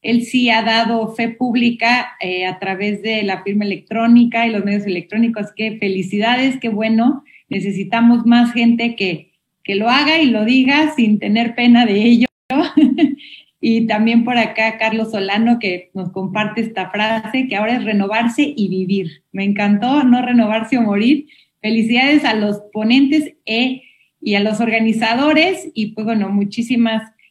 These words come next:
felicitaciones. Em, y, y bueno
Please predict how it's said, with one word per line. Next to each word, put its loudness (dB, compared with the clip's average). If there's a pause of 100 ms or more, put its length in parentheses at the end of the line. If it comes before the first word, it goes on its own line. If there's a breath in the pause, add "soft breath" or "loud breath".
(200)
felicitaciones. 0 (160)
Em, -4 (680)
y, 4
y -2
bueno -2